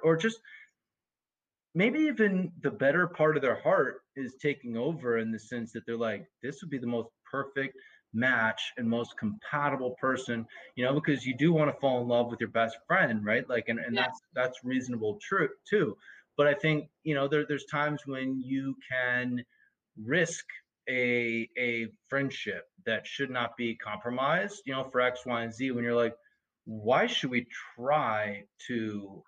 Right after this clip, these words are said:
Speaker 1: force something that is not really natural for us to
Speaker 2: Mm-hmm.
Speaker 1: try to hopefully gain something?"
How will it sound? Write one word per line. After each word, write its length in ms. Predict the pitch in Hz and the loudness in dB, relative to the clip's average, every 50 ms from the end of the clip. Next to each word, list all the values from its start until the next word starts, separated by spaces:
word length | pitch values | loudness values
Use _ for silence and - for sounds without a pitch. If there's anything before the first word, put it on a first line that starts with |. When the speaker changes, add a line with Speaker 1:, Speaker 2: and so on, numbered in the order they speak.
| _ _ _ _ _ _ _ _ _ - - | _ _ _ _ _ _ _ _ _ -20 -2
Speaker 1:
force 360 | - 156 170 180 160 - - - | 2 4 4 4 4 2 -2 0
something 460 | - 127 117 113 - 117 113 113 104 | 0 0 0 0 0 0 0 2 2
that 140 | 104 107 107 | 2 0 0
is 260 | 107 104 104 - - | 0 -4 -6 -8 -6
not 320 | 107 113 117 117 113 - | -2 -2 -2 -2 -4 -4
really 380 | 110 110 110 107 107 104 101 98 | -4 -2 -2 -2 -2 -2 -4 -6
natural 720 | 95 98 107 117 143 160 160 160 - - 110 101 98 98 - _ | -4 -2 0 0 2 0 0 -2 -4 -4 -4 -4 -4 -6 -8 _
for 220 | 101 98 95 95 95 | -8 -6 -4 -4 -4
us 440 | 92 95 101 101 - - - - _ _ - - - - _ _ _ _ - - | -4 -6 -10 -10 -14 -18 -20 -20 _ _ -20 -20 -20 -20 _ _ _ _ -4 -2
to 60 | - | -2
Speaker 2:
Mm-hmm. 480 | 92 90 - - - - 120 117 - - - _ _ _ | -2 0 0 0 0 0 0 -2 -2 -6 -10 _ _ _
Speaker 1:
try 300 | - - 135 131 131 127 | -2 0 2 4 4 4
to 180 | 120 123 120 107 | 2 2 0 0
hopefully 800 | 104 120 123 127 127 - - 117 117 113 107 104 101 101 98 98 | 0 -2 -2 -2 -2 -6 -6 -2 0 0 0 0 -2 -4 -8 -4
gain 360 | - 120 120 120 120 120 120 | -2 -2 -2 0 -2 -2 -4
something?" 640 | 117 - - 117 120 117 - 175 185 202 214 220 | -4 -4 -4 -4 -4 -4 -2 -2 -2 -2 -2 -6